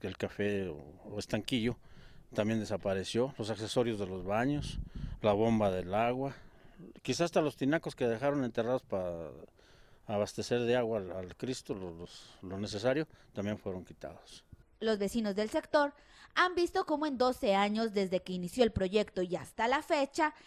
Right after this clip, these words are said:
Speaker 2: este ha ido en decadencia, y aunque se han invertido recursos para reparar una y otra vez los daños por parte de las autoridades y la iglesia, este regresa a las condiciones deplorables por el maltrato de los visitantes.
Speaker 1: O sea, hay mucha gente muy vandálica que no,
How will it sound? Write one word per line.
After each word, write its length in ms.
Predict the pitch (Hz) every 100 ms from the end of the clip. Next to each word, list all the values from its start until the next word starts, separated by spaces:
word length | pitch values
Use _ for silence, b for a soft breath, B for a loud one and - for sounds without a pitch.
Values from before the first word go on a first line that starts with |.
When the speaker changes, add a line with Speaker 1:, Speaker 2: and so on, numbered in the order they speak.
| B B
Speaker 2:
este 340 | - 359 - 285
ha 120 | 233
ido 200 | 247 233
en 80 | 247
decadencia, 760 | 240 254 233 190 165 175 151 - b
y 100 | 254
aunque 320 | 240 240 240
se 160 | 226 262
han 180 | 269 320
invertido 520 | 311 214 202 233 247
recursos 480 | 208 - 214 214 214
para 220 | 202 180
reparar 480 | 180 202 202 196 196
una 240 | - 247 214
y 120 | 196
otra 200 | 196 240
vez 140 | 254
los 160 | 269 294
daños 440 | 311 277 262 285 B B B
por 180 | 254 240
parte 300 | 277 262 247
de 80 | 202
las 160 | 190
autoridades 720 | 196 196 190 202 214 208 202 - _
y 120 | 262
la 100 | 233
iglesia, 600 | 262 302 302 240 285 262 b b b
este 280 | 294 311 311
regresa 380 | 247 208 220 220
a 20 |
las 160 | 185
condiciones 480 | - 180 175 208 185
deplorables 640 | 190 202 285 302 254 269 269
por 200 | - 240
el 120 | 214
maltrato 600 | 208 196 247 233 254 254
de 160 | 226 233
los 160 | 233 214
visitantes. 840 | 226 247 - 185 165 165 156 - _ _ _ _
Speaker 1:
O 40 |
sea, 160 | 135 143
hay 80 | 170
mucha 320 | 175 170 170
gente 300 | 151 165 170
muy 160 | 156 165
vandálica 560 | 151 143 156 151 131
que 100 | -
no, 240 | 123 135